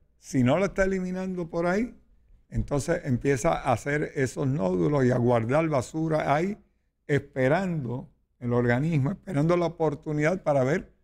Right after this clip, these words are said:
si encuentra por dónde eliminarlo, por otra vía. ¿Eh? Si el colon, por ejemplo,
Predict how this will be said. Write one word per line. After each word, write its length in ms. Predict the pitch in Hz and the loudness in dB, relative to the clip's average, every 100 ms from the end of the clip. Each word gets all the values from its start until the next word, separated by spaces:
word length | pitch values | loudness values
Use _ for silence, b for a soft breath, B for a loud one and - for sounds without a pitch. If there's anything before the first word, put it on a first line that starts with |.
| _ _ _ | _ _ _
si 220 | - 135 | -2 0
encuentra 520 | 127 120 156 175 170 | 2 0 -2 0 0
por 200 | 156 139 | 0 -2
dónde 280 | 135 156 151 | 0 0 2
eliminarlo, 580 | 143 131 120 113 110 113 - _ _ _ _ | 4 4 4 2 0 -8 -14 _ _ _ _
por 160 | - 156 | -8 -4
otra 240 | 135 147 | -2 0
vía. 300 | 123 117 110 - _ _ _ | 2 0 -2 -8 _ _ _
¿Eh? 120 | 135 151 | -4 0
Si 120 | 139 | 0
el 140 | 117 | 0
colon, 320 | - 139 151 147 | 0 0 0 0
por 160 | 147 | 0
ejemplo, 460 | 135 135 156 143 | 2 2 -2 -4